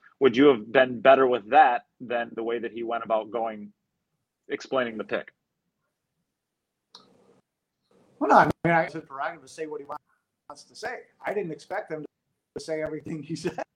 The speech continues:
Speaker 2: to be honest with you. But my eyes and thought, "Okay, here's a guy who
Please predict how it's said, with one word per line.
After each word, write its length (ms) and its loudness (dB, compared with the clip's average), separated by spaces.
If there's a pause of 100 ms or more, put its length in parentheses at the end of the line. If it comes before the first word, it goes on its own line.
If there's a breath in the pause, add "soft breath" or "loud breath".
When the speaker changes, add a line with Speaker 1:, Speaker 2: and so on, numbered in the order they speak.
(580)
Speaker 2:
to 200 -10
be 180 -6
honest 340 -8
with 160 -20
you. 140 -14 (520)
But 160 0
my 100 -10 (160)
eyes 200 -12
and 80 -20 (540)
thought, 180 -8
"Okay, 160 -14
here's 220 -12
a 40 -20
guy 160 -10
who 120 -8